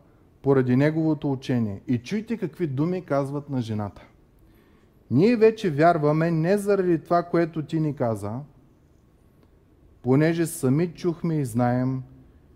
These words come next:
че той е наистина Спасителят на света.“ И тук искам да обърна внимание и завършвам с една опасност.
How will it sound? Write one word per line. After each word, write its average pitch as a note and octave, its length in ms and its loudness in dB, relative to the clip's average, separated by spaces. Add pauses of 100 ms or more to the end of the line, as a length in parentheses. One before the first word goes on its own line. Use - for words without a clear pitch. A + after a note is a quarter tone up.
(120)
че B2 200 -6
той C3 160 2
е B2 60 4
наистина C#3 760 -2 (220)
Спасителят A#2+ 1080 -8 (140)
на A2 500 -6 (200)
света.“ - 460 -14 (2000)
И C3 60 -2
тук A3 220 -2 (340)
искам F3 340 -2
да D3+ 60 4
обърна D#3+ 360 2
внимание D3 440 0
и D3+ 60 0
завършвам D3 640 -2 (1200)
с C3+ 340 -4
една D3 400 2
опасност. B2 800 -4